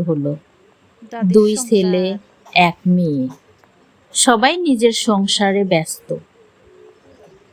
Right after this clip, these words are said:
Speaker 1: বৃদ্ধা সুখী আজ কুড়িয়ে এনেছেন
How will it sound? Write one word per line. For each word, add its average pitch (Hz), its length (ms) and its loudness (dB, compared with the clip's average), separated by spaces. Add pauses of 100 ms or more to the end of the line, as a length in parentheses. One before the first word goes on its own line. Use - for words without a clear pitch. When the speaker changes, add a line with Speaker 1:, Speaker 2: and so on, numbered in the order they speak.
Speaker 1:
বৃদ্ধা 214 540 2
সুখী 247 480 0 (720)
আজ 196 220 2 (120)
কুড়িয়ে 226 380 4 (100)
এনেছেন 196 420 0